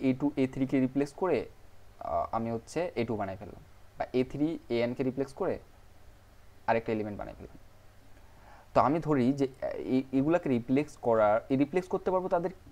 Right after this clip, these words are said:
কি দ্বারা? তাদের এক্স ওর দ্বারা। adjacent ভ্যালু দুটার এক্স ওর ভ্যালুটা, ভ্যালুটাকে রিপ্লেস করতে পারবো ওই অ্যাড-, ওই adjacent ভ্যালু দুইটার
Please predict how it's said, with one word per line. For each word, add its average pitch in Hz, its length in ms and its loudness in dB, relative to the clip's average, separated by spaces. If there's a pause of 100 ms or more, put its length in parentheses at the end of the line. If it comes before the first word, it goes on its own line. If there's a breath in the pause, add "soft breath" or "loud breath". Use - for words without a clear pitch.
কি 165 120 -6
দ্বারা? 190 220 2
তাদের 135 260 0 (140)
এক্স 120 380 0
ওর 107 220 2
দ্বারা। 85 320 -6 (680)
adjacent 113 380 -4
ভ্যালু 113 180 -2
দুটার 139 260 2 (220)
এক্স 123 360 -2
ওর 170 140 4
ভ্যালুটা, 110 480 -2 (420)
ভ্যালুটাকে 110 420 -2
রিপ্লেস 120 380 -2
করতে 107 280 -6
পারবো 92 240 -6 (120)
ওই 110 120 -4 (120)
অ্যাড-, 110 200 -2 (480 soft breath)
ওই 151 180 4
adjacent 151 440 -2
ভ্যালু 113 220 -4
দুইটার 120 360 2